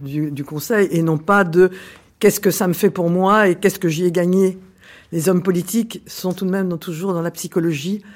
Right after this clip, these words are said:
de l'élection, des campagnes électorales. Euh, moi, j'étais dans une position d'observation. Euh, enfin, j'étais pas engagée, si vous voulez, par les décisions qui étaient prises et par le mode de fa-,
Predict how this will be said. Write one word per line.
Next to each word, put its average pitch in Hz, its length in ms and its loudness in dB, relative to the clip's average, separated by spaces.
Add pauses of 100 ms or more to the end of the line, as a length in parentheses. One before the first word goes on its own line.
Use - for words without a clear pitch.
(300)
de 170 80 0
l'élection, 170 540 -4 (560)
des 165 80 -2
campagnes 175 360 0
électorales. 165 680 -2 (1400)
Euh, 151 100 -10
moi, 165 260 0
j'étais 175 280 0
dans 175 160 0
une 170 160 -4
position 160 500 -4
d'observation. 175 1040 -4
Euh, 165 280 -12 (1080)
enfin, 196 140 -2
j'étais 175 240 -2
pas 254 120 6
engagée, 220 460 2
si 170 160 -6
vous 175 40 -8
voulez, 180 100 -8
par 180 140 0
les 180 100 4
décisions 175 480 -4
qui 190 100 -6
étaient 170 140 -2
prises 202 400 -4
et 175 40 -4
par 170 140 -4
le 170 140 0
mode 175 220 -4
de 170 80 -4
fa-, 165 140 -14